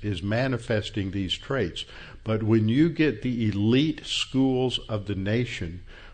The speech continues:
falling apart in this way, then it is going to destroy the next generation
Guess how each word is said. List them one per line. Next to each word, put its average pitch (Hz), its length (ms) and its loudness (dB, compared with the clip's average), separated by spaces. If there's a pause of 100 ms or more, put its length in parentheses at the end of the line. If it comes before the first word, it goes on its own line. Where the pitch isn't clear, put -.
falling 151 720 2
apart 117 760 -2
in 101 240 0
this 107 240 0
way, 98 500 -2 (800)
then 110 540 4
it 123 220 4
is 117 200 4
going 113 360 2
to 110 180 0
destroy 107 640 0
the 92 140 -4
next 98 380 -4
generation 87 680 -6